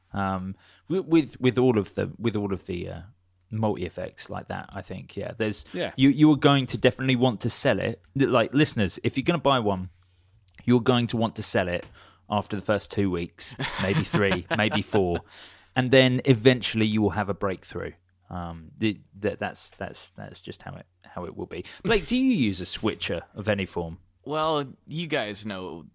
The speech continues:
Speaker 3: already know the answer to this.
Speaker 1: Yes, yeah, I do.
Speaker 3: Uh, I don't, I don't even have a, a pedal board. Like, that's, that's just, y-, I, I'm playing with, I'm playing my pedals with my fingers most of the time, actually. I,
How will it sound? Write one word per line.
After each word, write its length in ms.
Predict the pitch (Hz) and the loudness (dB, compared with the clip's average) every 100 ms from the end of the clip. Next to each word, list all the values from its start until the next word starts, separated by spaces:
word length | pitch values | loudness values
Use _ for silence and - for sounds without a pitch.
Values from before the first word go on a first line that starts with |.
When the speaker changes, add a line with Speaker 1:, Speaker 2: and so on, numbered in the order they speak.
| - | -8
Speaker 3:
already 240 | 104 98 | -6 -6
know 100 | 95 | -8
the 160 | 92 92 | -8 -10
answer 240 | 95 95 | -10 -10
to 140 | 92 92 | -10 -8
this. 240 | 104 95 | -6 -4
Speaker 1:
Yes, 240 | 87 - - | -4 -6 -10
yeah, 220 | - 76 | -10 -12
I 60 | - | -10
do. 100 | 120 | -6
Speaker 3:
Uh, 340 | 117 110 110 | -2 -2 -2
I 180 | - 139 | -2 -2
don't, 320 | 160 170 147 - | 2 2 2 0
I 160 | 123 160 | -2 0
don't 160 | 139 | 0
even 160 | 117 104 | -2 -4
have 180 | 110 95 | -4 -6
a, 140 | 87 - _ | -12 -18 _
a 80 | - | -12
pedal 400 | - - 139 127 | -10 -8 -6 -6
board. 380 | - 80 53 57 _ - | -8 -12 -14 -18 _ -14
Like, 180 | 92 - | -14 -8
that's, 480 | 123 120 - - - _ - | -8 -4 -6 -6 -8 _ -8
that's 220 | 113 - | -4 -4
just, 260 | 104 - - - 98 | -4 -6 -8 -14 -14
y-, 160 | - 131 | -8 -4
I, 180 | - 151 | 0 0
I'm 220 | - 165 | 0 -2
playing 300 | 160 147 123 | 0 -2 0
with, 180 | 117 - | -2 -2
I'm 220 | - 180 208 | 0 0 2
playing 240 | 196 143 | 0 2
my 140 | 127 | 0
pedals 260 | 113 131 123 | 0 0 0
with 100 | 113 | -2
my 100 | 107 | -4
fingers 480 | 95 - 135 101 92 | -4 -4 -4 -4 -6
most 200 | 104 95 | -6 -6
of 40 | - | -6
the 100 | 98 | -6
time, 360 | 104 90 90 | -6 -6 -8
actually. 480 | - 107 - 90 82 | -8 -8 -8 -8 -8
I, 120 | 92 | -8